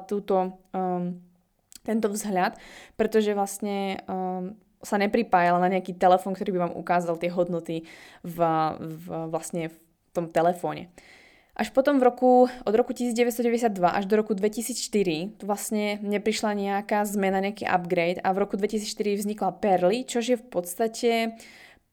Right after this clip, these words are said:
prvá forma Daisy, alebo dá sa povedať, že je to ako keby to bližšie Ladycomp, ale vyzerá to podobne ako Daisy a je, respektíve je to kompaktnejšia verzia Ladycompu. A potom až v roku dvetisíc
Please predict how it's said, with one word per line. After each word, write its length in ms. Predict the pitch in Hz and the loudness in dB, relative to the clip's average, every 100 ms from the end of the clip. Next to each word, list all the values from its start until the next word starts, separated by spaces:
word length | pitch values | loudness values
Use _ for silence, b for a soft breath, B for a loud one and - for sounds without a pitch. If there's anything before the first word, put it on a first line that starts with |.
| - | 0
prvá 320 | 233 240 233 233 | 4 6 6 2
forma 400 | 214 226 226 196 | 2 2 2 0
Daisy, 640 | 160 156 175 220 294 302 - | -2 -4 -4 -2 0 -2 -4
alebo 240 | 185 185 | -2 0
dá 80 | 185 | 0
sa 80 | 202 | 0
povedať, 340 | 196 190 190 190 | 0 2 2 0
že 60 | 190 | -4
je 100 | 185 | 0
to 60 | 190 180 180 | 0 0 -2
ako 40 | |
keby 400 | 202 185 180 170 - _ - | -6 -4 -4 -6 -12 _ -2
to 160 | 202 | 0
bližšie 560 | 185 185 208 214 214 196 | 2 2 2 0 2 4
Ladycomp, 560 | 170 185 208 226 214 196 | 4 2 0 0 2 2
ale 160 | 180 | 2
vyzerá 320 | 190 196 196 | 2 0 0
to 80 | 190 | 0
podobne 400 | 185 175 180 190 | -2 0 0 -2
ako 240 | 196 190 - | -4 -6 -4
Daisy 480 | 175 185 208 208 | 0 2 2 2
a 160 | 185 - | 2 0
je, 320 | 180 175 175 | -4 -4 -2
respektíve 320 | 190 185 - 185 | -4 -8 -8 -6
je 80 | 190 | -4
to 80 | 175 | -6
kompaktnejšia 640 | - 196 196 196 208 - | -4 0 -2 -2 -6 -2
verzia 320 | 180 185 202 | 0 2 2
Ladycompu. 720 | 156 151 170 202 208 208 320 330 B B B B B B B - | 0 -4 -6 -6 -6 -4 -6 -8 B B B B B B B 0
A 240 | 202 202 | 2 2
potom 320 | 202 277 285 | 2 2 2
až 160 | 233 226 | 0 2
v 80 | 226 | 0
roku 160 | 226 | 0
dvetisíc 400 | 196 208 - 226 | -2 -2 -2 -4